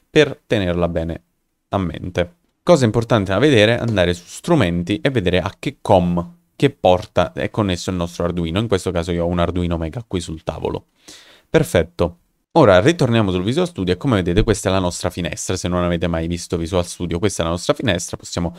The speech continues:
cambiare i parametri, la possiamo allungare, rimpicciolire e tutto.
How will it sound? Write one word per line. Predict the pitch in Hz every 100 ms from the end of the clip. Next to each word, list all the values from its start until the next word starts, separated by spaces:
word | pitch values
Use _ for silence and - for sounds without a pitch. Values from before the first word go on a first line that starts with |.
| - - _
cambiare | - 98 87 87
i |
parametri, | 87 107 90 92 82
la | 82
possiamo | - - 85
allungare, | 87 101 90 85 87
rimpicciolire | 85 85 85 - 87 85 -
e | 95 -
tutto. | - _ -